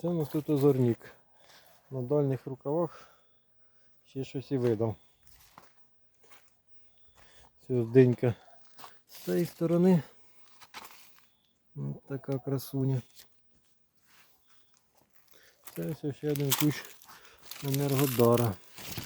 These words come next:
Тут ягодка. Одна гронка тут зачепилася, тут пасинкові всі маленькі, а інші будуть там. З тої сторони покажемо.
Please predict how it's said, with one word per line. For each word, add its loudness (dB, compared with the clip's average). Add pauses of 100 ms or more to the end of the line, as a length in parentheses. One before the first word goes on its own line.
(320)
Тут -16
ягодка. -6 (420)
Одна -4
гронка -4
тут -10
зачепилася, -2
тут -4
пасинкові -2
всі -6
маленькі, -2 (1120)
а -2 (340)
інші 0 (1400)
будуть 0
там. 2 (920)
З -20
тої 8
сторони 4
покажемо. 0